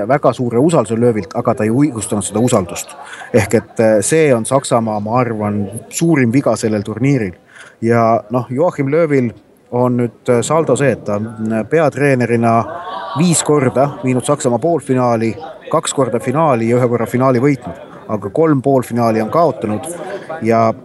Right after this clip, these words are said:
noh, seda ei saa ette heita, ma arvan. Ehk et noh, et s-, s-, sellisel, noh, niivõrd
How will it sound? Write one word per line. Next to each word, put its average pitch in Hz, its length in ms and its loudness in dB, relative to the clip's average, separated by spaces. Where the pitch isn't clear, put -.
noh, 123 180 0
seda 160 180 2
ei 139 60 2
saa 165 160 2
ette 160 240 0
heita, 113 340 0
ma 123 160 0
arvan. 110 300 -2
Ehk 113 260 -4
et - 160 -2
noh, 120 100 4
et 123 200 -2
s-, 117 140 -6
s-, - 180 -6
sellisel, 135 380 2
noh, 113 100 0
niivõrd 135 320 0